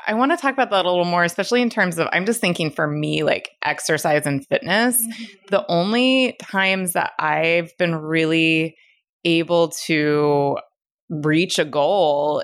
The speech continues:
Speaker 1: is when I have, like, an event or something that I'm getting ready for, whether it's a race or my wedding or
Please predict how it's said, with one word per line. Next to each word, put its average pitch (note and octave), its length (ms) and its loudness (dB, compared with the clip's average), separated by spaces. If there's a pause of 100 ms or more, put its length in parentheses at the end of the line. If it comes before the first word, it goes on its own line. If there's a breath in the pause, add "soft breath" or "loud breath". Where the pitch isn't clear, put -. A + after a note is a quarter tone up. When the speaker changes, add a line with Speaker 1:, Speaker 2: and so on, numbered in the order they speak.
Speaker 1:
is D#3+ 300 0
when D#3+ 180 0
I D#3 240 -2
have, D#3 420 0
like, D3 220 -4
an E3 60 -4
event C3 500 -4 (280)
or C#3+ 100 -4
something - 480 -6
that C#3+ 120 -2
I'm C#3+ 120 -4
getting C#3 240 -2
ready C#3+ 260 0
for, G#3+ 480 -2 (240 loud breath)
whether D3+ 240 0
it's D3 200 -2
a C3 100 -8
race E3 560 -2
or C#3+ 160 -2
my C#3+ 240 -2
wedding D3+ 600 -2 (140)
or D3 540 0